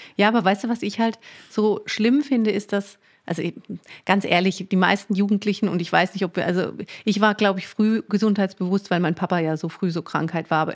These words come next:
krank war. Aber ich glaube, dass der Großteil der jungen Menschen natürlicherweise nicht über Gesundheiten nachdenkt und so über dieses lange, ne, wie, was muss ich jetzt machen, damit ich,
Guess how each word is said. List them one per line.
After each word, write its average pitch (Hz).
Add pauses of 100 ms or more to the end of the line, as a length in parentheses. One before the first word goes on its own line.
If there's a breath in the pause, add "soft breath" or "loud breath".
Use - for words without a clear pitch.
(140)
krank 180
war. 151
Aber 170
ich 175
glaube, 190
dass 190
der 185
Großteil 220
der 185
jungen 190
Menschen 202 (300 loud breath)
natürlicherweise 190
nicht 202
über 175
Gesundheiten 180
nachdenkt 165
und 175
so 180
über 170
dieses 165
lange, 170
ne, 185
wie, 175
was 180
muss 190
ich -
jetzt -
machen, 165
damit 170
ich, 165